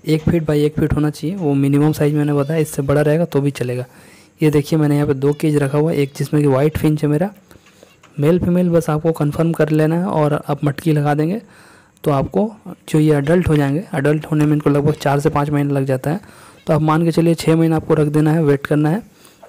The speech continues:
उसके बाद इस तरह का box अगर nesting लगा देते हैं तो ये देखिए bird जो है आराम से उसमें बैठ जाता है और अंडे वगैरह देना start कर देता है। अभी इसने घर बना लिया है, ये जो आप घोंसला देख रहे हैं इसने खुद बनाया है। मैंने सिर्फ इसमें जो है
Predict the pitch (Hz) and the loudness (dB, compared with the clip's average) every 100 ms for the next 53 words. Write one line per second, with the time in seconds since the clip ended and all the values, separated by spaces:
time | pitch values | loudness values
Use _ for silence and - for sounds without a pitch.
0 | - - 156 156 156 151 165 156 147 151 | -18 -2 0 2 0 -2 -2 0 0 -2
1 | - 156 143 139 - 175 151 147 147 143 | 0 0 0 -2 -2 0 2 2 2 0
2 | 143 180 226 - - - _ - 143 139 | -2 -4 -6 -18 -20 -20 _ 0 2 2
3 | 135 165 233 - - 139 135 139 139 214 | 2 0 -2 -8 -6 -2 0 0 0 0
4 | 214 135 131 135 135 160 226 - _ 143 | -2 -2 -2 -2 -2 -2 -6 -6 _ -6
5 | 135 135 139 143 160 233 - - - - | -2 0 -2 -2 -4 -4 -12 -20 -20 -20
6 | - 143 143 139 139 143 135 160 151 139 | -6 -2 -2 0 0 2 0 0 0 0
7 | 139 - 131 131 143 135 143 - - 143 | -2 -4 -4 -2 -2 0 -2 -2 -4 -2
8 | 151 - 156 135 135 156 147 147 151 135 | -2 0 0 2 0 0 0 0 0 0
9 | 175 - - - - _ - 139 135 139 | -4 -10 -20 -20 -20 _ -6 0 2 2
10 | 127 123 - 156 147 143 151 143 143 - | 2 0 0 0 0 0 -4 -2 -4 -2
11 | 151 156 - 147 135 135 143 147 135 131 | -2 -4 -8 -2 0 0 0 0 -2 -2
12 | - - - 151 - 147 135 175 | -4 -6 -8 -8 -2 2 2 0